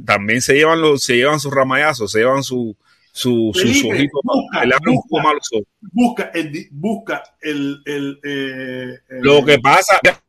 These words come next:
Speaker 1: lo que pasa que esa gente, yo no espero que ellos vayan a dar el cambiazo y que de muy, de buenas
Speaker 2: No, no,
Speaker 1: pronto,
Speaker 2: no, no, no,
Speaker 1: buenas,
Speaker 2: no, no, no,
Speaker 1: a la
Speaker 2: no.
Speaker 1: primera se conviertan en disidentes, no.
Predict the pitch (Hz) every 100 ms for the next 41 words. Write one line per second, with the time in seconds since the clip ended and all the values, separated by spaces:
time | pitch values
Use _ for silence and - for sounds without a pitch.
0 | 151 120 123 117 107 127 147 170 147 147
1 | 175 165 151 151 175 214 127 147 165 131
2 | - 143 143 131 139 131 131 139 131 123
3 | 127 113 104 95 98 123 151 156 120 104
4 | 104 101 98 110 110 104 117 127 370 120
5 | 123 381 381 370 - 123 359 370 370 294
6 | - 131 - 127 135 156 156 - - 123
7 | 151 165 170 151 131 120 - 110 143 139
8 | 92 98 101 123 120